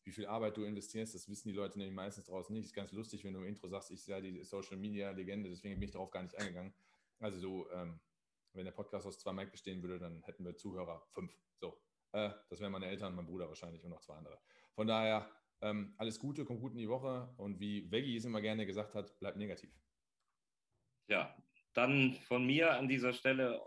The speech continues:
Speaker 2: euch beiden ganz lieben Dank für, für die Zeit hier. Ihr habt gemerkt, ich habe so viel mitgebrabbelt,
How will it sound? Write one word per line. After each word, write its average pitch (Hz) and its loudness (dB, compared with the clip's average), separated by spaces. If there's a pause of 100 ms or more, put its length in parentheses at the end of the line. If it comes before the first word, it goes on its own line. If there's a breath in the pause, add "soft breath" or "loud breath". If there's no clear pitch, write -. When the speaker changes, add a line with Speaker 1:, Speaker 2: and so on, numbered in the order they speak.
(120)
Speaker 2:
euch 110 0
beiden 120 4
ganz 123 4
lieben 101 6
Dank 160 4
für, - -2
für 131 2
die 104 2
Zeit 135 6
hier. 175 4
Ihr 131 4
habt 127 0
gemerkt, 131 4
ich - -8
habe 131 -2
so 135 -2
viel 139 4
mitgebrabbelt, 135 2